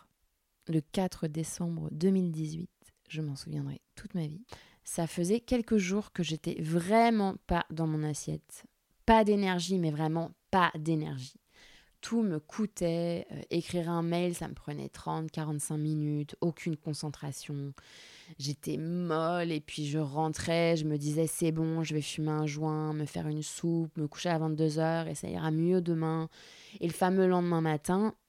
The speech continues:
je me retrouve à une grosse réunion. Tout le monde est convoqué parce que T F un veut un doc de soixante minutes sur les gilets jaunes, genre en trois jours.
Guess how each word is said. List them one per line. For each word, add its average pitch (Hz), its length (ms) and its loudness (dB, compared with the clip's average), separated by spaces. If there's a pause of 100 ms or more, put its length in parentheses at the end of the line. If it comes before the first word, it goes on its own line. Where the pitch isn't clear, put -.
(120)
je - 140 -4
me 165 60 4
retrouve 190 400 2
à 170 40 2
une 151 180 2
grosse 226 400 4
réunion. 175 560 2 (500)
Tout - 160 2
le 208 80 6
monde 196 260 4
est 165 60 4
convoqué 160 460 0
parce - 160 -10
que 147 80 -6
T 151 260 4
F - 140 -4
un 170 120 2
veut 151 120 0
un 143 200 -2
doc 165 480 0
de 151 460 0
soixante 165 460 -4
minutes 170 320 -2
sur 165 160 -6
les 147 140 0
gilets 156 360 0
jaunes, 156 320 2
genre 151 200 -4
en 139 120 -8
trois - 380 2
jours. 156 320 -2